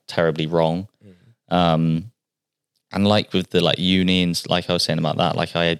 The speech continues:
Speaker 1: had, like, that pinnacle moment that, where I was, like, rock bottom. I wouldn't even change that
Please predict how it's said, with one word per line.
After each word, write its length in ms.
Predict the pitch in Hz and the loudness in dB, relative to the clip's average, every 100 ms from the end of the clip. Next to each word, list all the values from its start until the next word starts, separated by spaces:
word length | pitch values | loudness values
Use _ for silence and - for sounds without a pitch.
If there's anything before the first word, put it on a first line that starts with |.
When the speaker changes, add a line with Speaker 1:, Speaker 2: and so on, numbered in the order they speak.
| - | -4
Speaker 1:
had, 180 | 85 80 | -4 0
like, 180 | 73 69 | -2 -2
that 180 | - _ _ - | -4 _ _ -6
pinnacle 340 | 87 78 82 | -4 -2 -2
moment 380 | 82 82 80 - | -2 0 -2 -4
that, 160 | - - | -6 -2
where 120 | 85 | -2
I 140 | 82 | 0
was, 140 | 85 - | -2 -4
like, 100 | - | -6
rock 260 | 85 78 - | -4 -4 -4
bottom. 380 | 78 71 80 - _ _ _ _ _ _ _ _ - | -4 -4 -6 -10 _ _ _ _ _ _ _ _ 0
I 80 | |
wouldn't 160 | 110 98 | 2 4
even 160 | 90 85 | 2 2
change 300 | 82 85 80 | 0 -2 0
that 240 | 82 | -2